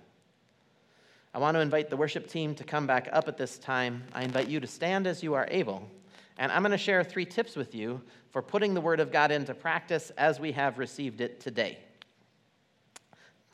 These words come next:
Something to read, something to pray, and something to do. Tip number one,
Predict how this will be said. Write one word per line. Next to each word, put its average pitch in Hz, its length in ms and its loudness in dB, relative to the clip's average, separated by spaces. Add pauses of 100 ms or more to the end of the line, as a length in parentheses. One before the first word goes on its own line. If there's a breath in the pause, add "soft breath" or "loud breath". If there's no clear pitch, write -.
(160)
Something 151 180 -2
to 131 80 -2
read, 143 240 -4
something 123 180 -2
to 123 60 -6
pray, 147 220 -2
and 120 120 -2
something 127 240 -2
to 131 80 -10
do. 120 300 0 (100)
Tip 226 220 4
number 208 200 4
one, 180 320 4